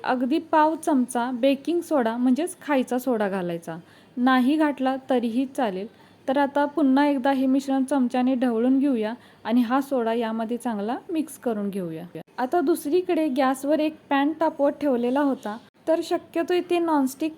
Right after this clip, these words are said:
पॅनचाच वापर करावा. तर पॅन थोडासा तापलेला आहे, आता यावरती आपण थोडंसं तेल लावून घेऊया, म्हणजे आपले जे डोसे, म्हणजेच आंबोळी जी आहे, ती या पॅनला खाली चिकटणार नाही.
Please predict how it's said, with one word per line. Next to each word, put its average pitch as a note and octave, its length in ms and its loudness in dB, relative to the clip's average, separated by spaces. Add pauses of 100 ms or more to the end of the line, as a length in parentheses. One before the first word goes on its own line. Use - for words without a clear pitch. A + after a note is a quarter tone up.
पॅनचाच D4+ 480 0
वापर D4 340 0
करावा. B3 480 -4 (400)
तर C#4 120 0 (520)
पॅन D4+ 320 2
थोडासा D4+ 340 2
तापलेला C#4+ 540 -2
आहे, C4 200 -2 (100)
आता B3 200 -4
यावरती C4+ 500 0
आपण C#4 280 -2
थोडंसं C4 360 -2 (120)
तेल D4 160 -2
लावून C#4 340 0
घेऊया, A#3 360 -2 (380)
म्हणजे B3+ 240 2
आपले C4 380 0
जे C#4 360 -4
डोसे, B3 480 0
म्हणजेच B3 340 -2
आंबोळी B3+ 500 2
जी C4 160 -2 (100)
आहे, C4+ 280 -2
ती E4 340 0
या E4+ 100 4
पॅनला D4+ 520 2
खाली C#4 360 0
चिकटणार B3 640 -4
नाही. F#3 280 -8